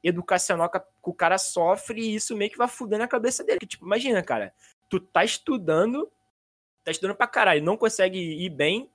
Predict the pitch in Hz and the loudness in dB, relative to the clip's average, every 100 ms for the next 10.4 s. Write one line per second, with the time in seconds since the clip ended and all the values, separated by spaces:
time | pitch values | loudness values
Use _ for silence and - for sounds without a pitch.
0 | - 170 151 175 220 - 185 170 180 - | -10 -4 -2 -2 -4 0 0 2 -2 -6
1 | - - 175 - 196 202 160 - 180 127 | -10 -8 -6 2 4 8 8 6 0 -6
2 | - _ _ _ _ - 330 - 370 180 | -12 _ _ _ _ -6 -2 6 6 6
3 | 185 196 202 202 214 - 254 226 226 370 | 2 0 2 2 0 -4 -2 0 0 -2
4 | - 214 202 180 185 190 - 214 - 185 | -4 0 0 2 -4 -4 -4 -4 0 0
5 | 160 196 226 _ _ _ _ 147 208 - | 0 -6 -8 _ _ _ _ -2 -2 0
6 | 214 196 - 190 226 233 - 208 - 196 | 0 2 0 -2 -2 -4 -2 -4 -2 2
7 | 165 202 214 139 _ _ 180 180 170 233 | 6 6 4 -4 _ _ 4 4 4 2
8 | 247 240 240 196 - 202 262 - 147 - | 4 4 4 2 -4 -8 -8 -8 -8 2
9 | 175 233 285 160 180 214 320 427 403 277 | 2 2 0 0 2 2 2 0 0 -2
10 | - 117 104 101 | -4 -4 -4 -12